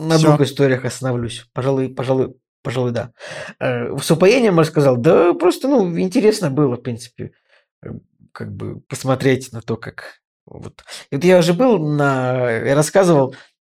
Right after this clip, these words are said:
Speaker 1: вот, может быть, я, я не помню, рассказывали в подкасте про Рождество в Черногории, мне кажется, рассказывал. Вот сейчас у нас, сейчас рассказываю про Пасху в Греции, может быть. Дальше что-нибудь еще расскажу, посмотрим.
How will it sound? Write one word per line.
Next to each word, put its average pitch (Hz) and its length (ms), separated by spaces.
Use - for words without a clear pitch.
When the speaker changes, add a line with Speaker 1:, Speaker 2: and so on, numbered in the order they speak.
Speaker 1:
вот, 131 340
может 127 200
быть, 120 120
я, 147 120
я 151 160
не 156 80
помню, 143 300
рассказывали 170 440
в 156 60
подкасте 135 420
про 143 140
Рождество 139 340
в - 40
Черногории, 143 580
мне 123 160
кажется, 131 340
рассказывал. 120 640
Вот 165 200
сейчас - 280
у 127 40
нас, 127 140
сейчас - 420
рассказываю 127 420
про 123 160
Пасху 160 380
в 123 80
Греции, 131 420
может 117 220
быть. 120 180
Дальше 131 400
что-нибудь 127 300
еще 143 200
расскажу, 123 400
посмотрим. - 560